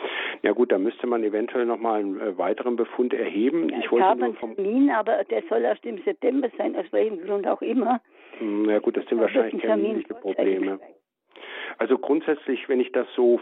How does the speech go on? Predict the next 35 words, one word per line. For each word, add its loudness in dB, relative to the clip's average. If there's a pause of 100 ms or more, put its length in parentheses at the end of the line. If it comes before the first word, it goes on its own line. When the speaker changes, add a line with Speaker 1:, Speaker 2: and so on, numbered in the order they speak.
Speaker 1:
für 4
die -2
anderen 0
Hörer 2
auch -2
nochmal -4
sagen 0
darf, -2
es -8
Speaker 2:
Mhm. -4
Speaker 1:
ist, -12
äh, 2
dieses -4
Schlafapnoe-Thema -2
schon 2
ein -2
sehr 2
wichtiges -6 (180)
Thema. 2 (220)
Es -4
ist, -8 (160)
Speaker 2:
Ich 0
Speaker 1:
wie 4
ich 6
Speaker 2:
weiß. 6
Speaker 1:
schon 0
sagte, 0
eine -2
der -2
häufigsten -4
Gründe 2
für 4
nicht -8
nur 0
Konzentrationsstörungen 0